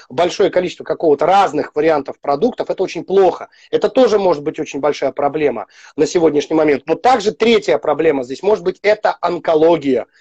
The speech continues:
С этим тоже нужно в срочном порядке разбираться. Вот эти два показателя, которые вы н-, обозначили, для мужчины это крах. Это катастрофа. Девушки <laughs> еще живут с этим. А мужчинам, да, да, есть девушки, которые, у которых и пять ферритин, и там три ферритин.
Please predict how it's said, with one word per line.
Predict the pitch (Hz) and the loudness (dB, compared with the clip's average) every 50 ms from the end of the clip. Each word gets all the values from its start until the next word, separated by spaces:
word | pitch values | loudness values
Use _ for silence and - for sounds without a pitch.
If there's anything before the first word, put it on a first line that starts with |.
| _ _ | _ _
С | _ - | _ -2
этим | - 180 - 190 175 160 | -2 0 0 0 -2 0
тоже | - 208 208 214 202 170 185 | 2 2 2 4 4 2 2
нужно | 165 165 156 147 160 | 0 0 0 0 -2
в | - | -2
срочном | - 170 180 196 - - 214 - | 0 0 0 0 0 -2 -4 -2
порядке | - 147 147 156 160 160 - 165 | 0 0 2 2 2 0 0 -2
разбираться. | 156 156 143 131 151 156 147 135 113 - - - _ _ - - - _ - | -2 -2 -2 0 0 2 2 2 0 -4 -10 -20 _ _ -20 -20 -20 _ -2
Вот | 143 180 202 - - | -2 -2 0 0 0
эти | 226 233 - - 190 | 0 0 0 0 -2
два | 160 180 196 - | -2 -2 -2 -2
показателя, | - 156 - 185 175 190 185 - 151 147 | -2 -2 -2 0 2 2 0 0 -2 -2
которые | - 160 - 180 170 147 | -2 -2 -2 0 0 2
вы | 131 175 | 2 0
н-, | 180 139 113 135 147 - | -2 -2 -4 -6 -6 -4
обозначили, | - 165 160 165 147 135 151 175 208 254 - - 175 147 123 104 _ _ _ _ _ - | -4 -2 0 0 0 0 0 0 0 0 -2 -4 -8 -8 -10 -10 _ _ _ _ _ -16
для | 135 127 160 185 185 | -8 -2 2 2 2
мужчины | 165 160 151 143 - - - 175 185 190 180 139 104 - _ _ _ - | 4 2 0 -4 -4 -6 -4 -2 0 0 0 0 -2 -6 _ _ _ -2
это | 151 143 139 - 139 | -2 -2 -2 -2 -4
крах. | - - - 139 131 123 110 101 - - _ _ _ _ _ | -6 -2 -2 0 0 0 0 -2 -6 -12 _ _ _ _ _
Это | - 139 - - | -4 -2 -2 -2
катастрофа. | - 139 113 131 127 - - 113 104 - - - _ _ _ - - - - _ - | -4 -4 -4 -4 -6 -6 -8 -10 -10 -10 -12 -20 _ _ _ -20 -20 -20 -20 _ -18
Девушки | 131 120 123 190 269 302 285 247 - - - | -10 -4 0 2 2 4 2 2 0 -2 -2
<laughs> | - | -2
еще | 214 185 - - 247 226 | -2 0 2 2 2 4
живут | 196 208 226 208 220 220 208 202 - | 4 4 4 4 4 4 2 2 0
с | - | 0
этим. | 185 160 156 160 131 110 104 _ - - - - - - - | 2 2 2 0 -4 -12 -14 _ -20 -20 -20 -16 -12 -10 -6
А | - 156 160 190 214 165 165 | 0 2 4 4 6 4 4
мужчинам, | 165 165 175 175 180 190 156 - - - - 220 233 240 220 190 165 156 151 143 135 127 | 2 0 -2 -4 -4 -4 -2 -4 -6 -4 -2 0 2 2 2 2 0 -2 -4 -4 -6 -2
да, | 120 165 180 202 233 240 | 0 2 4 4 4 4
да, | 175 214 226 226 | 2 2 2 2
есть | 208 190 214 220 180 | 2 0 0 -2 -2
девушки, | 180 220 202 196 - - 156 | 0 0 0 0 -2 -8 -6
которые, | 156 160 160 - 165 160 | -6 -4 -2 -2 -2 -2
у | 143 | -4
которых | - - - 175 151 135 | -4 -4 -2 -2 -2 -2
и | 151 | -6
пять | 147 - 180 185 196 196 | -6 -2 0 2 2 0
ферритин, | - - 190 175 175 160 - 165 165 147 139 | -2 -4 -6 -6 -6 -6 -10 -8 -4 -2 -2
и | 135 | -2
там | 135 135 131 127 123 | 0 -2 -2 -2 -4
три | - - 165 190 196 170 | -6 -8 -8 -6 -6 -6
ферритин. | - 175 165 165 160 160 - 160 147 135 - | -6 -6 -6 -6 -6 -8 -6 -6 -6 -6 -6